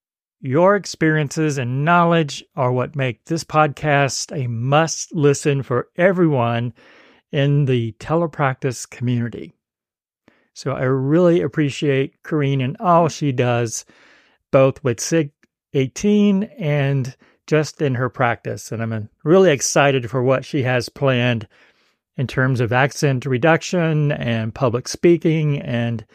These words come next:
so continue to check out what she's doing.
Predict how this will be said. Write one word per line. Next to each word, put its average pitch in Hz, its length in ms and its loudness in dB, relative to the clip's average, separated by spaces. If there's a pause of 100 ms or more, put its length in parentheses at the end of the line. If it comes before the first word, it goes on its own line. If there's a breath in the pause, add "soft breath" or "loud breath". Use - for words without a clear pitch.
(260 soft breath)
so 123 400 0 (100)
continue 160 540 2
to 127 100 -4
check 156 360 -2
out 120 260 2
what 127 180 -2
she's 113 240 -6
doing. 120 440 0